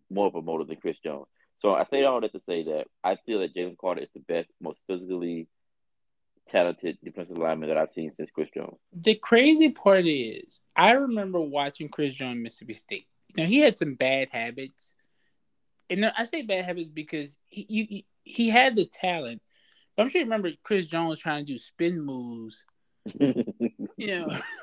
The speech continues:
Speaker 1: Yeah, his freshman, sophomore year, he was in, in love with that spin move.
Speaker 2: You know, and you're
Speaker 1: His
Speaker 2: like,
Speaker 1: junior
Speaker 2: "Son,
Speaker 1: season, he was
Speaker 2: why?"
Speaker 1: like, "Yeah, you know what?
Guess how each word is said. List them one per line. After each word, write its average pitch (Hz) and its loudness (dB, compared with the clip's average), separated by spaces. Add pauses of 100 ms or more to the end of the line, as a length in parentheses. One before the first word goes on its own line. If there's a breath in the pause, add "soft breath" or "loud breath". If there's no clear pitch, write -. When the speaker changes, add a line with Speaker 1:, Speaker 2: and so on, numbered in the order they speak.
(560 loud breath)
Speaker 1:
Yeah, 87 8
his 127 2
freshman, 151 2
sophomore 135 -2
year, 131 -2
he 107 -2
was 113 0 (160)
in, 98 -4 (300)
in 117 -4
love 110 4
with 107 -2
that 107 0
spin 110 -4
move. 78 -12 (280)
Speaker 2:
You 247 -2
know, 214 2 (160)
and 233 -2
you're 247 -4
Speaker 1:
His 220 4
Speaker 2:
like, 190 -2
Speaker 1:
junior 247 4
Speaker 2:
"Son, - 0
Speaker 1:
season, 214 -2
he 107 0
was - 2
Speaker 2:
why?" - 2
Speaker 1:
like, 92 2
"Yeah, 101 2
you 104 -2
know 101 -4
what? 101 0